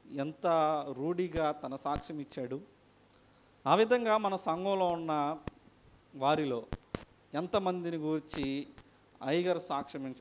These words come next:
ఇవ్వగలుగుతా ఉన్నారు? అరే, మీ తల్లిదండ్రులు భక్తిపరులు, లేకపోతే మీ మామలు భక్తిపరులు, వాళ్ళకున్న విశ్వాసం నీకుంది, నీకున్న విశ్వాసం నీ పిల్లలకు ఉంది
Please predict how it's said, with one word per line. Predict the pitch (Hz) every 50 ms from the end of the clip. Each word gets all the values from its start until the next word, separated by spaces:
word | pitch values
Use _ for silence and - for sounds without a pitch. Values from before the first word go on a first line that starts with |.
| -
ఇవ్వగలుగుతా | 139 127 127 131 123 127 120 117 120 - 123 110
ఉన్నారు? | 104 104 104 107 107 - - _ _ _ _ _ _ _ _ - - - - _ - - - _ _ _ _ - _ _ _ _ _ _ - - - - - - - - -
అరే, | 131 147 156
మీ | 147 147 147 143 143 139 - - - -
తల్లిదండ్రులు | 143 143 170 175 175 170 170 165 160 151
భక్తిపరులు, | 143 139 135 - - 151 156 143 127 131 131 151 160
లేకపోతే | 143 143 139 139 - 156 143 151
మీ | 139 135
మామలు | 131 131 127 139 147 156 147
భక్తిపరులు, | - - 127 - - 156 139 - 135 127 120 123 139 156 - - - - - - - - - - _ _ _ _ _ _ _ _ _ _ _ _ _ _ -
వాళ్ళకున్న | 120 120 139 143 156 165 165 165 160 156 156 151 151 147 - - 170 185 196
విశ్వాసం | 180 156 160 156 - 190 185 190 190 185 - 196 185 185 185 170
నీకుంది, | 160 156 - - 143 139 139 135 127 110 - - - - - - - - - - _ _ _ _ _ -
నీకున్న | 135 139 147 143 156 147 160 160
విశ్వాసం | 147 143 143 - - 156 147 147 - 165 143
నీ | 135 131
పిల్లలకు | 131 - 147 131 131 131 131 131 - 135
ఉంది | 120 120 120 113 104 110